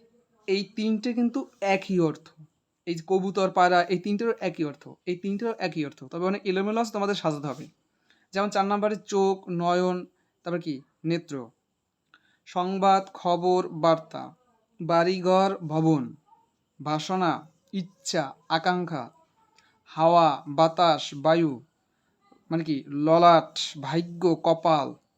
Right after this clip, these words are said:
খুশি, হর্ষ, আনন্দ, এগুলো সবই আসলে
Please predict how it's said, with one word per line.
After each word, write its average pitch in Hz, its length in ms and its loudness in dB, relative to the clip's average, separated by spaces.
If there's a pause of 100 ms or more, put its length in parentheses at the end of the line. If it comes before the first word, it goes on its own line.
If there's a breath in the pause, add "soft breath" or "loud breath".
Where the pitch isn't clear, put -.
(400)
খুশি, 180 460 -4 (400)
হর্ষ, 160 340 -4 (500)
আনন্দ, 160 320 0 (280)
এগুলো 165 200 -6
সবই 165 300 -4 (240)
আসলে 170 260 -8